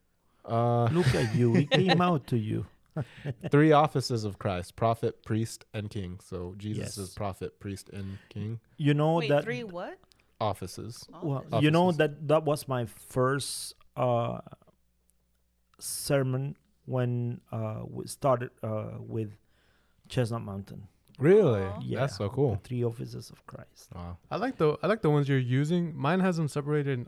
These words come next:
Speaker 4: Old Testament and a New Testament.
Speaker 1: Oh.
Speaker 4: And I have my, uh, my favorite one that I see here, um, from the Old Testament is the three attributes of God are, uh,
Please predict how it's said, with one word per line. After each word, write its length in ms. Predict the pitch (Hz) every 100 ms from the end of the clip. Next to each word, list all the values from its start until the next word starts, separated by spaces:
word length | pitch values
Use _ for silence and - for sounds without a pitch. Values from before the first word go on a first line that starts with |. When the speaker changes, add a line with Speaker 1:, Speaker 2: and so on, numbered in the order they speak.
| -
Speaker 4:
Old 220 | 131 156
Testament 400 | 175 - 185 175
and 80 | 131
a 60 | 123
New 160 | 135
Testament. 640 | 151 185 - 196 214 196 156 110
Speaker 1:
Oh. 440 | 110 117 117 107 98 -
Speaker 4:
And 140 | 123 139
I 80 |
have 320 | 143 143 131 143
my, 160 | 127
uh, 280 | - 180 127 147
my 100 | 135
favorite 280 | 123 127 123
one 160 | 123 123
that 100 | 120
I 80 | 120
see 240 | - 127
here, 220 | 120 127 -
um, 100 | 123
from 220 | 143 131
the 100 | 131
Old 300 | 135 156 151
Testament 460 | 139 127 131 127
is 160 | 120 120
the 120 | 131
three 240 | 123 147 135
attributes 440 | 127 135 135 -
of 120 | 123
God 400 | - 123 131 131 _ _ _ _ _ _ -
are, 300 | 131 123 120 -
uh, 300 | 120 120